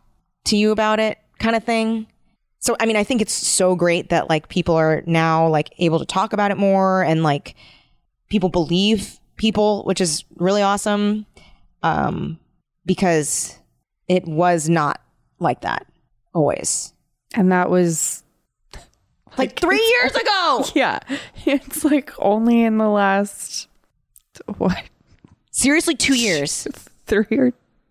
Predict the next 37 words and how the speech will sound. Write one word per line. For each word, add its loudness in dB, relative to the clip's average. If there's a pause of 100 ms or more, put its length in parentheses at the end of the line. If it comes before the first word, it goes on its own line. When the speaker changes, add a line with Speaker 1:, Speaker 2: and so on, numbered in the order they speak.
(100)
Speaker 2:
two 0
or 2
three 2
years 2
where 0
Speaker 1:
Yeah. 0
Speaker 2:
it's -2
like, 0 (1000)
"Okay, 2
let's 0
all 2
acknowledge 0 (260)
Speaker 1:
Mm-hmm. 2 (500)
Speaker 2:
it." 0 (440)
Speaker 1:
Yeah. 0 (720)
Yeah. 0 (280)
Speaker 2:
At 2
Speaker 1:
And, -
Speaker 2:
all? 2 (160)
Speaker 1:
like, 0 (220)
yeah. 0 (420)
And 2
seriously, 2
it 0
was 0
such -4
a 2
non-talked 0
Speaker 2:
'Cause 2
you 2
Speaker 1:
about 2
Speaker 2:
carry 2
Speaker 1:
thing. 2
Speaker 2:
it -2
like 0
such -2
a 4